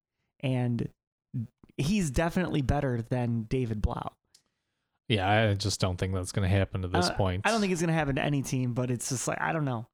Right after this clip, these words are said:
Speaker 1: I, I, i-, are you trying to win or are you not trying to win?
Speaker 2: Yeah, um, but, uh,
Speaker 1: I think
Speaker 2: that's
Speaker 1: Kaepernick lets you win.
Speaker 2: I think, I think he's a, he's a me-, what's the word I'm looking for? A, uh,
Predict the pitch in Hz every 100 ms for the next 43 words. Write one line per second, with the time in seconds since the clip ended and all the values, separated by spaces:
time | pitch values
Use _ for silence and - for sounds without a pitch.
0 | - 151 - - - _ _ _ _ _
1 | _ _ _ 165 180 170 175 151 185 185
2 | 170 151 170 175 139 139 135 123 120 110
3 | 110 104 - 117 139 - _ 110 95 95
4 | 95 95 - - 107 101 107 107 170 180
5 | 151 - 165 151 147 135 127 - 127 113
6 | 104 117 113 143 135 - 127 131 139 135
7 | - _ _ - - 123 117 110 104 107
8 | 120 - - 110 110 101 98 98 98 101
9 | 101 104 101 101 101 98 95 95 95 98
10 | 110 - 98 95 98 92 92 - 87 95
11 | 95 95 95 92 90 87 87